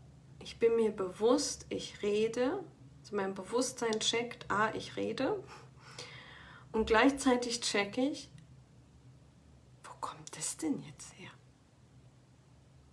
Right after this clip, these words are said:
Nie ein Buch drüber gelesen, nie einen Workshop dazu gemacht.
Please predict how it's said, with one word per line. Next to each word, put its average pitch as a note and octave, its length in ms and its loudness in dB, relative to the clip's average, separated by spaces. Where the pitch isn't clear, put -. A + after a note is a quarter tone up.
Nie A3 180 0
ein F#3+ 120 0
Buch - 240 -6
drüber E3 320 -4
gelesen, - 500 -10
nie G#3+ 140 6
einen G3 180 4
Workshop F#3 420 -4
dazu - 320 -8
gemacht. - 320 -10